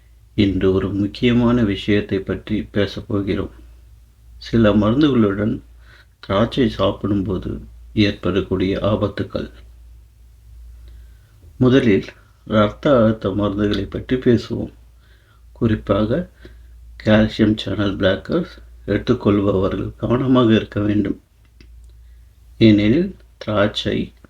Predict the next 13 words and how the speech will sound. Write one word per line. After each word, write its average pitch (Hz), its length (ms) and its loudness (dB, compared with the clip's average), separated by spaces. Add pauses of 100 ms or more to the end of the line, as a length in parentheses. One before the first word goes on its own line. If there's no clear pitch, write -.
(400)
இந்த 110 220 6
மருந்துகளின் 117 720 4 (100)
உறிஞ்சுதலை 123 640 4
அதிகரித்து 113 760 -2 (600)
இரத்த 113 360 0
அழுத்தத்தை 110 640 0
மிகவும் 117 540 2
குறைக்கக்கூடும். - 840 -4 (1300)
அடுத்து, 113 600 2 (680)
கொலஸ்ட்ரால் 117 540 4
மருந்துகள். 95 500 -6 (760)
அட்ரோவாஸ்டாட்டின், 104 960 2 (500)
சிம்வாஸ்டாட்டின் 113 840 2